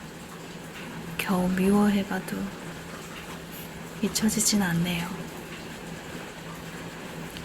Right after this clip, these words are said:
발자국 하나 안 두고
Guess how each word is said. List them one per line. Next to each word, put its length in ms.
발자국 600
하나 220
안 240
두고 260